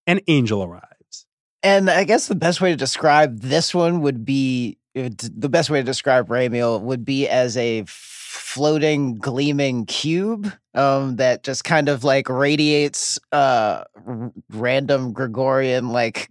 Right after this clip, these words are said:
Speaker 2: choir music.
Speaker 1: <laughs> Well, okay, I would say it looks more like,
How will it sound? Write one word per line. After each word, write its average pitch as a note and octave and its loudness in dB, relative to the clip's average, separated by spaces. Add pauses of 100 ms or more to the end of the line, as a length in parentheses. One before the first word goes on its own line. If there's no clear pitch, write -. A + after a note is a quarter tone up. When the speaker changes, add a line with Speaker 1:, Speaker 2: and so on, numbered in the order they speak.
Speaker 2:
choir D#3 2
music. F#3 -2 (520)
Speaker 1:
<laughs> B3+ -4 (840)
Well, D#4+ 6 (120)
okay, G#3+ 6
I G3 6
would G4 6
say B3 6
it F#3 4
looks F#3+ 0
more G3 6
like, C3+ 4